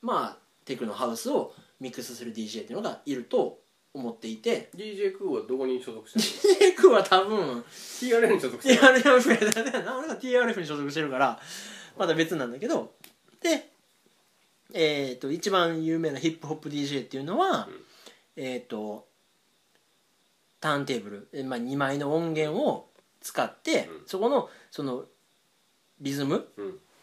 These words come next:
Speaker 2: ドンドンドンって気持ちいいとこだけを、二枚をこう、同じとこをこう、つ-、つなげて、つなげて、つなげて、戻して、つなげて、戻して、つなげて、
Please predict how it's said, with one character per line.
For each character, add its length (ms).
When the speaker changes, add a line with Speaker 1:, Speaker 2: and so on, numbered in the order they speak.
Speaker 2:
ド 160
ン 140
ド 160
ン 80
ド 80
ン 20
っ 40
て 60
気 100
持 120
ち 60
い 60
い 20
と 100
こ 80
だ 100
け 120
を、 180
二 140
枚 180
を 80
こ 340
う、 180
同 80
じ 120
と 80
こ 140
を 60
こ 120
う、 60
つ-、 360
つ 60
な 120
げ 100
て、 100
つ 100
な 120
げ 100
て、 80
つ 120
な 120
げ 80
て、 80
戻 240
し 100
て、 80
つ 120
な 100
げ 100
て、 80
戻 220
し 80
て、 80
つ 100
な 140
げ 100
て、 320